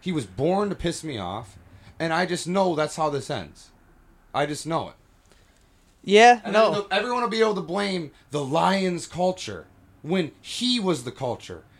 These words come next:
Speaker 1: And then he got a swift kick in the ass, and it woke him up. And we're not gonna reap the benefits of it. On top of that,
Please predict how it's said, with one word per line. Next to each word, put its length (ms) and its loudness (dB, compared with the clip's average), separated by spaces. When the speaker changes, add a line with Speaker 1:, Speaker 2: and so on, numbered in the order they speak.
Speaker 1:
And 140 -2
then 80 2
he 80 -2
got 160 0
a 40 -6
swift 440 -4
kick 200 -4
in 80 -4
the 140 -2
ass, 520 -2
and 140 -2
it 100 -6
woke 240 2
him 140 -2
up. 260 -2
And 220 -4
we're 160 2
not 160 0
gonna 160 -6
reap 220 -6
the 80 -8
benefits 420 -6
of 140 -10
it. 120 -16
On 140 -2
top 300 -4
of 60 -4
that, 220 0